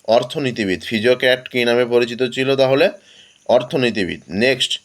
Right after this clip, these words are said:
এদের মধ্যে কে সন্ত্রাসের রাজত্বর নেতা ছিলেন না? মিরাবু, রোবোস্পিয়ার,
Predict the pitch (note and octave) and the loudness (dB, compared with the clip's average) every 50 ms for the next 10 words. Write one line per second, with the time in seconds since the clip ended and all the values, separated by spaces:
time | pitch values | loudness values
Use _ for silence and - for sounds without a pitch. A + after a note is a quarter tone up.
0 | _ _ - G2+ G#2+ A2+ B2 C3 C3 C3+ C3+ C3 A#2+ C3+ B2 A2+ C3+ B2 A#2+ A#2+ | _ _ -2 0 2 4 4 2 2 2 0 0 0 0 0 0 0 0 0 0
1 | - B2 A2+ A#2 A#2 B2+ B2 B2 - D3+ B2 A#2 A2+ A#2 B2+ B2+ B2+ _ _ - | 0 -2 -4 -2 0 -2 0 0 0 2 2 2 2 2 0 -2 -2 _ _ 0
2 | C3+ C3+ C3+ C3+ C3+ _ _ - _ _ _ - G#2 A2 A2+ A2 C3+ C3 B2+ - | 2 2 2 0 -4 _ _ -20 _ _ _ -4 -2 -2 0 2 2 0 0 0
3 | - C3+ A#2+ B2 B2 B2 A#2 G2 E2+ E2 - - F2+ G2+ A2 A2+ A#2+ B2+ C3 C3 | -2 0 2 2 2 0 -2 -4 -4 -6 -8 -6 -4 0 4 4 4 4 4 0
4 | C3+ C#3 C3+ C3+ _ _ _ _ _ _ - G2 G2+ A2+ A#2 A#2 B2 C3+ C3+ C3+ | -2 -2 -4 -6 _ _ _ _ _ _ -4 0 2 2 4 4 4 2 2 0
5 | - - C3 B2+ B2 B2+ C3 | -4 0 2 4 4 4 4